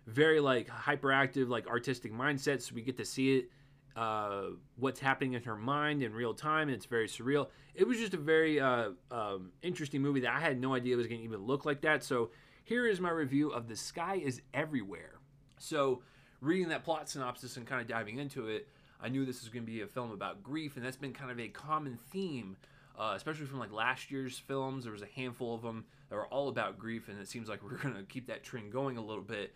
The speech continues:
But I'm always interested to see how films approach it because, you know, whoever is experiencing the grief, it's not just them, it's just kind of everyone that's involved with the person that has passed. So you kinda get into the mindset of how, what people are thinking, and it really is just, like, this therapeutic, cathartic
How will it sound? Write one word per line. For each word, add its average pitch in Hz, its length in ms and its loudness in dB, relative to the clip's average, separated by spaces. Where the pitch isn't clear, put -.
But 143 80 2
I'm 170 100 0
always 202 300 -2
interested 156 420 -8
to 123 60 -10
see 143 180 -6
how 127 160 -2
films 117 380 -8
approach 110 440 -6
it 87 120 -10
because, 117 480 -6
you 139 100 -4
know, 127 320 0
whoever 190 440 6
is 160 100 0
experiencing 151 720 -4
the 110 100 -6
grief, 101 300 -6
it's 127 220 -6
not 151 240 -4
just 120 300 -8
them, 117 280 -6
it's 117 140 -6
just 127 240 -6
kind 131 240 -4
of 104 300 -4
everyone 143 420 -2
that's 123 180 -10
involved 113 680 -2
with 107 140 -12
the 110 60 -12
person 120 360 -8
that 104 140 -10
has 98 320 -14
passed. 151 400 -2
So - 120 -8
you 123 60 -6
kinda 139 240 -4
get 123 140 -2
into 123 140 -12
the 104 80 -10
mindset 120 580 -4
of 107 80 -10
how, 101 200 -4
what 110 160 -8
people 117 240 -8
are 98 100 -6
thinking, 196 460 -4
and 131 80 -4
it 101 80 -8
really 147 380 2
is 139 120 0
just, 120 220 -8
like, 120 140 -6
this - 160 -12
therapeutic, 131 640 -4
cathartic 127 720 -2